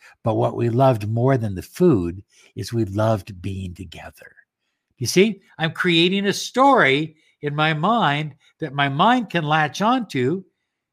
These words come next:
and get involved with, and that becomes what is.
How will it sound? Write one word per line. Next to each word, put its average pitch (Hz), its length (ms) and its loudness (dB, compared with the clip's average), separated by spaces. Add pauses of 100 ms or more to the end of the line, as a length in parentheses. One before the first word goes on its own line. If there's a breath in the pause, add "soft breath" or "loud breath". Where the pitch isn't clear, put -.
(340)
and 143 180 -6
get 156 120 0
involved 165 540 0
with, 131 380 -4 (200)
and 131 320 -8 (300)
that 190 340 0
becomes 170 760 -2 (440)
what 143 440 2
is. 110 800 -2